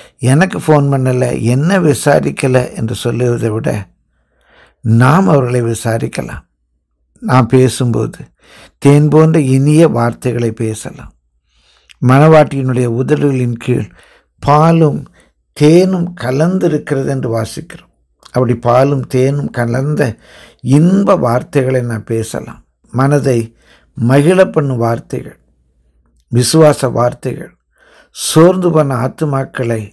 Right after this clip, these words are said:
பலப்படுத்துகிற வார்த்தைகள், கிருபையை பெருக பண்ணுகிற வார்த்தைகள்.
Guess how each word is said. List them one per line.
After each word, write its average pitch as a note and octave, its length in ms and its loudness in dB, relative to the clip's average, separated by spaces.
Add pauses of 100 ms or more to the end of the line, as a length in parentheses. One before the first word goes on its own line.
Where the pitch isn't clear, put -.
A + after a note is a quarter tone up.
(260)
பலப்படுத்துகிற C3 840 0
வார்த்தைகள், A2+ 600 -8 (640)
கிருபையை D3+ 640 4
பெருக C3 420 -2
பண்ணுகிற C3 480 -4
வார்த்தைகள். A2 680 -8